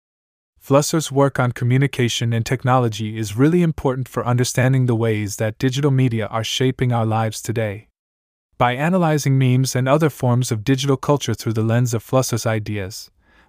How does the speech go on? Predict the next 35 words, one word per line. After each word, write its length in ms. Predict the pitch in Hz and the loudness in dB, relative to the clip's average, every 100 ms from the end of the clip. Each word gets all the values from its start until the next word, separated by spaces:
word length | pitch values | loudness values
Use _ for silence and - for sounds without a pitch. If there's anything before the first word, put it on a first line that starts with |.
| - | 0
we 100 | 151 | 2
can 180 | 160 | 2
gain 400 | 139 143 156 156 | 4 4 4 4
new 300 | 139 156 175 | 4 4 2
insights 560 | 156 160 - 117 110 - | 2 0 0 -2 -4 -4
into 180 | 127 127 | -4 -2
the 120 | 117 | -6
power 380 | - 135 147 151 | -2 0 2 0
of 140 | 117 | 0
media 360 | 117 131 123 110 | 0 0 0 -2
to 140 | - | -4
shape 340 | 110 - 143 - | -6 0 -2 0
our 140 | 123 | 0
identities 800 | 117 117 120 123 110 110 110 - | 0 0 -2 -2 -2 -4 -6 -8
and 140 | 110 107 | -8 -4
beliefs. 560 | 110 113 107 - - _ _ _ _ _ _ _ _ _ | -4 -4 -6 -12 -16 _ _ _ _ _ _ _ _ _
However, 520 | - 123 123 113 127 - _ _ _ | -2 0 0 -2 -8 -10 _ _ _
Flusser's 460 | 151 170 196 - | 2 2 0 -2
work 320 | 139 156 147 | 2 2 2
is 160 | 131 110 | -2 0
not 240 | 117 131 | 0 0
without 320 | 127 127 117 117 | -2 0 0 0
its 160 | 117 | -4
criticisms. 760 | - 117 110 110 101 90 - - _ _ _ _ _ _ _ | -4 -2 -2 -6 -10 -14 -18 -20 _ _ _ _ _ _ _
Some 300 | - 170 185 | 0 0 0
scholars 520 | - 151 135 113 - | 2 4 4 0 -2
have 200 | 131 - | -4 -2
pointed 360 | - 156 160 | -2 0 0
out 220 | 135 110 - | 0 0 0
that 160 | 110 | -2
his 200 | 113 117 | 0 -4
focus 440 | - 147 143 135 - | 0 -2 0 -2 0
on 160 | 110 | 0
Western 440 | 117 127 - 139 135 | 0 -2 -2 -2 -2
culture 520 | - 143 - 98 | 0 -2 -2 -10